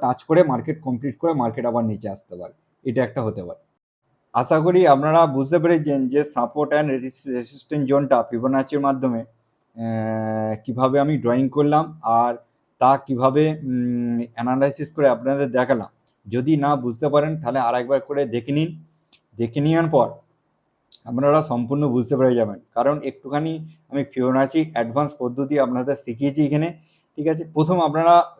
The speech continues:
যদি নাও বুঝতে পারেন তাহলে কিচ্ছু অসুবিধে নেই, আমি আরও ভিডিও আনছি, আপনারা দেখতে থাকুন। সেই ভিডিওতে অল্প অল্প করে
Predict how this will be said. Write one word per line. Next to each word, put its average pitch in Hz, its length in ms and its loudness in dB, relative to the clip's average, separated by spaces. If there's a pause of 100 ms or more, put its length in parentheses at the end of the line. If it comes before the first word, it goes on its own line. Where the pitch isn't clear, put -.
(100)
যদি 143 200 0 (120)
নাও 127 400 4
বুঝতে 185 260 4
পারেন 139 260 2
তাহলে 135 220 -4
কিচ্ছু 160 400 -4
অসুবিধে 139 440 2
নেই, 110 160 -2 (300)
আমি 147 220 -6
আরও 147 400 0 (240)
ভিডিও 120 300 0
আনছি, 143 400 2 (320)
আপনারা 127 340 4
দেখতে 127 320 -2
থাকুন। 156 340 0 (340)
সেই 143 160 0
ভিডিওতে 143 600 2
অল্প 123 220 0
অল্প 143 300 2
করে 170 340 4